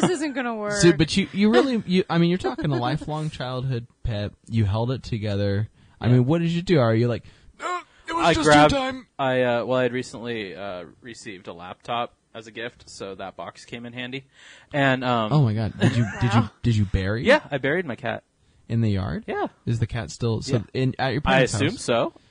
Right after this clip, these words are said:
Speaker 3: I
Speaker 2: So
Speaker 3: hope.
Speaker 2: it's still in the yard.
Speaker 3: Unless grave robbers had a hand in, in some
Speaker 2: I
Speaker 3: situation.
Speaker 2: hear that cat pelts are <laughs> going for a
Speaker 3: If I see
Speaker 2: pretty
Speaker 3: someone with a,
Speaker 2: nice
Speaker 3: with a gray hat running around, like, with a
Speaker 2: <laughs>
Speaker 3: tail
Speaker 2: With
Speaker 3: on
Speaker 2: a
Speaker 3: it.
Speaker 2: tail on it.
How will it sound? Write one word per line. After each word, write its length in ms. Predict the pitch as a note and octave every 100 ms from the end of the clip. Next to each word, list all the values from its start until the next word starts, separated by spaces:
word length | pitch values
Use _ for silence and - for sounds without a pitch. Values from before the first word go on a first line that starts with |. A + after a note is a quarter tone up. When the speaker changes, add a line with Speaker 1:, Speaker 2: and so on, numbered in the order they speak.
| _
Speaker 3:
I 100 | A2+
Speaker 2:
So 80 | A2
Speaker 3:
hope. 100 | C#3+
Speaker 2:
it's 100 | -
still 220 | - A#2+
in 120 | G#2+ A2+
the 120 | G#2+
yard. 100 | D3
Speaker 3:
Unless 220 | C#3+ B2
grave 300 | A#2 A#2+ F3
robbers 420 | A#2 G#2+ G#2+ G#2+
had 200 | A#2+ A2
a 120 | G#2 G#2
hand 260 | G2+ G#2+
in, 320 | G#2 A2 G#2+ -
in 160 | G#2+ -
some 180 | G#2
Speaker 2:
I 120 | A2+ D#3+
Speaker 3:
situation. 120 | E3
Speaker 2:
hear 120 | F3 C3+
that 60 | A#2
cat 240 | C#3 -
pelts 340 | - A2+ - -
are 200 | G#2 B2+ - _ -
<laughs> 140 | -
going 160 | E3+ C#3+
for 300 | F3 F3 F3
a 80 | D3
Speaker 3:
If 80 | - - D3+
I 80 | C#3
see 80 | D#3
Speaker 2:
pretty 80 | C3+
Speaker 3:
someone 420 | D#3 C#3 C3 C#3
with 140 | C3+
a, 20 |
Speaker 2:
nice 160 | B2 A#2 _ -
Speaker 3:
with 160 | C3+ C3
a 60 |
gray 300 | A#2 A#2 A#2
hat 340 | - A2 A#2 B2+
running 280 | A#2 A#2 A#2
around, 400 | A2 A2 A#3+ -
like, 160 | -
with 180 | A#3+ -
a 260 | - G#3 G3+
Speaker 2:
<laughs> 60 |
Speaker 3:
tail 160 | - G#3
Speaker 2:
With 60 | F3+
Speaker 3:
on 60 | C3
Speaker 2:
a 80 | B2+
Speaker 3:
it. 140 | -
Speaker 2:
tail 600 | - A#2 A#2 - F#2 B2
on 60 | C#3+
it. 120 | D#3